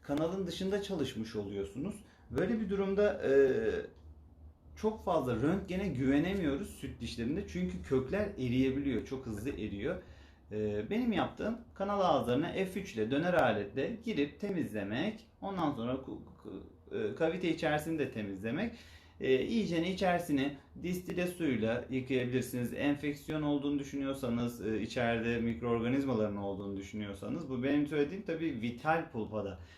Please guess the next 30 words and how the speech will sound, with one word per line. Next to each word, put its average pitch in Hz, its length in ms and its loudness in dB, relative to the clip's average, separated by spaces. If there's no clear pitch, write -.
Yani, 120 380 0
e, 113 100 -2
vital 123 280 2
olmayan 123 680 2
enfekte 120 680 -4
pulpada 117 720 -2
iyicene 143 600 0
köklerin 120 480 -2
ucuna 135 240 -2
kadar 127 300 -2
temizlemeniz 131 640 0
gerekiyor. 107 500 -4
Benim, 180 300 -6
e, 127 240 -4
çürük 165 280 -2
temas 156 380 0
etmiş, 165 400 -6
kanamalı, 156 680 0
vital 139 500 0
canlı 143 480 2
pulpada, 104 440 -4
mikroorganizmaların 131 1120 2
işin 131 260 0
içerisinde 131 440 -2
çok 147 260 -4
bulaşmadığı 117 640 0
pulpada 98 460 -4
bunu 98 120 -6
anlatıyorum 98 560 -6
ben. - 160 -6